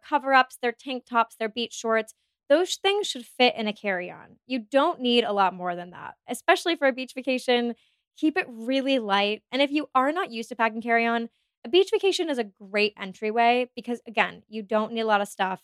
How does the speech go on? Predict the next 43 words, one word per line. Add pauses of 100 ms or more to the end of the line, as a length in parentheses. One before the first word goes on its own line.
and
the
things
are
a
little
bit
looser
and
lighter. (380)
So
it's
a
great
practice
round. (380)
When
it
comes
to
a
carry-on, (120)
I
know
I
hate
to
say
this, (380)
but (300)
invest (100)
in
a
good
one. (680)
I
recently
invested
in
my
first
Rimowa
carry-on,